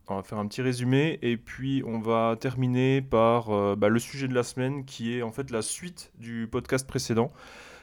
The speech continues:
Euh, et, euh, et j'espère que, que ça va vous plaire. Ça sera en fait, je vais vous expliquer comment j'ai continué à investir. La semaine dernière, je vous ai parlé, mais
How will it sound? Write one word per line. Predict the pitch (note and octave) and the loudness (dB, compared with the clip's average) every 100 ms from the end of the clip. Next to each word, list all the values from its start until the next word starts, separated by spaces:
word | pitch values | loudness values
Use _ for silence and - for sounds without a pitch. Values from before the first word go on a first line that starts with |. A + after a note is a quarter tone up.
| _ - | _ -6
Euh, | G2+ G2+ G2+ G2 F#2+ G2 F#2+ F#2+ F#2 - | -2 0 0 0 0 -2 -4 -6 -8 -4
et, | A#2 A#2 B2+ | 2 4 6
euh, | A2+ G#2+ G#2 G#2 G2+ G2+ G2 | 4 4 2 0 0 -2 -4
et | A2+ | -4
j'espère | G#2 A2 G#2 - C3+ D3 | 0 0 -2 2 2 2
que, | - B2 B2 A#2+ A#2 | -2 0 2 2 -2
que | - | 0
ça | B2+ | 2
va | |
vous | C3 B2+ | 2 2
plaire. | B2 C3 D3 | -2 -4 -6
Ça | - | -10
sera | A2 - A#2 | -12 -6 -4
en | A#2 | -4
fait, | A2+ B2 A#2+ G2 | -6 -10 -8 -14
je | F#2+ | -12
vais | |
vous | G2+ G#2 | -12 -12
expliquer | - - - C3 | -16 -14 -8 -6
comment | C3 B2 B2+ C#3+ - - - - - | -2 -2 -2 -4 -12 -20 -20 -20 -14
j'ai | G#2+ G2+ G2+ A2+ B2 B2 A#2+ | -12 -10 -8 -4 -2 -2 -2
continué | C#3 C3+ C3 C#3 | -4 -4 0 2
à | B2+ | 2
investir. | A#2 G#2+ - C3 D#3 D#3 C3 - | 0 -2 -6 -4 -4 -6 -12 -6
La | G#2 G2+ | -2 0
semaine | G2 B2 | -2 -2
dernière, | B2 B2+ C#3+ | 0 0 -2
je | A#2+ | -6
vous | G#2 | -8
ai | |
parlé, | G2+ A2 A2+ | 0 0 2
mais | A2 | 0